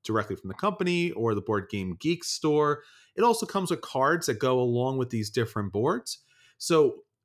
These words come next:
what's interesting about this is I would say, and this is my humble opinion here, these are the most complex spirits as far as gameplay is concerned, because really what you're seeing is two spirits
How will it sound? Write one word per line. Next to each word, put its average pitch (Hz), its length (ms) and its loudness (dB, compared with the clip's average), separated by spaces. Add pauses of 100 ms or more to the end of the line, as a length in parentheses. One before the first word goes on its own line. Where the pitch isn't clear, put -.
(160)
what's 202 340 0
interesting 190 480 0
about 117 280 0
this 98 320 -2
is 107 340 0 (380)
I 160 160 4
would 214 180 0
say, 120 640 2 (280)
and 190 120 -2
this 202 140 -2
is 160 80 -6
my 131 320 2
humble 117 280 -2
opinion 117 320 -4
here, 92 340 -2 (300)
these 160 340 0
are 156 200 4
the 139 100 0
most 131 320 0
complex - 1200 -6
spirits - 840 -2 (380)
as 117 140 -2
far 123 200 0
as 104 120 -2
gameplay 107 400 -2
is 92 100 -4
concerned, 92 460 -6
because 151 400 0 (380)
really 202 260 4
what 180 180 2
you're 156 100 4
seeing 147 400 -2
is 120 320 0
two - 220 -4
spirits 127 640 0